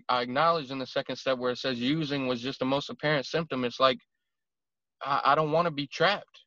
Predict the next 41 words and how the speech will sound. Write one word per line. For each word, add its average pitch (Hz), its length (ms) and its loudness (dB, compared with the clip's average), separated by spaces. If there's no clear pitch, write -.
anymore, 120 400 -4
you 113 100 -8
know? 139 240 0
And, 123 220 -2
uh, 120 200 2
so 131 380 -2
I 135 100 6
might 156 240 0
get 131 200 -6
bored 147 280 2
once 143 240 -4
in 135 60 -2
a 131 40 -2
while, 143 200 4
but 127 140 -4
I 123 100 2
just, 131 400 -8
it's 120 180 -6
just - 280 -8
having 127 280 4
maturity 120 720 -2
in 123 100 0
recovery 123 540 2
to - 120 -4
know 120 220 2
that 110 160 -8
these 127 200 -4
things 127 280 -2
no 120 140 2
longer 117 280 0
serve 120 300 0
me 113 140 -4
a 104 80 -8
purpose. 127 420 0
And 113 80 -4
it 101 60 -6
was 107 160 -8
very, 123 340 4
very, 110 340 -2
very 123 280 0
gradual. 113 680 0